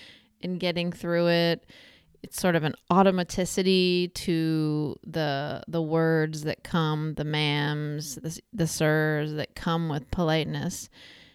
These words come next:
And what would happen if you led with kindness? Probably some form of politeness, but perhaps less polished and more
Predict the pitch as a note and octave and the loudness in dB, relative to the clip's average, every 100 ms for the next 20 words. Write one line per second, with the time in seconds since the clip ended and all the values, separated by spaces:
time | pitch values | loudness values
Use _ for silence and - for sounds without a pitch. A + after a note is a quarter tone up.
0 | _ - G#3+ A#3 D4 A4+ - - G3+ - | _ 0 4 4 4 0 0 0 0 2
1 | A3 G#3 G#3 F#3+ F3+ D#3+ G3 G3 G3 - | 0 2 0 4 4 4 4 2 -2 -4
2 | - G#3 A#3+ - - - - - _ _ | -2 2 4 2 -10 -16 -16 -18 _ _
3 | _ _ _ - - D#4 A#4+ A#4+ C4 B3+ | _ _ _ -10 -2 2 2 2 0 0
4 | - G3 G3 G3 - F3 F#3 A#3 F3+ D3 | 2 2 2 0 0 2 4 4 4 2
5 | D3+ G3 - - E3+ - G3 C3+ C#3 - | 0 -4 -6 0 0 0 -2 0 -2 -2
6 | C#3+ F3 A3+ - - _ - F#3+ - G3+ | -4 -4 -6 -14 -18 _ -2 -2 0 -4
7 | - A3+ A#3 - F#3 F3 F3+ G3+ - _ | -2 -2 -2 -4 -2 0 0 0 -6 _
8 | _ _ _ - - - E3+ F3+ B3 A4+ | _ _ _ -4 -4 0 2 4 4 0
9 | - - - - _ - - - - F#3+ | -4 -12 -12 -20 _ -20 -20 -20 -4 2
10 | F#3 F3+ F3 F#3 F3+ | 4 4 2 0 -2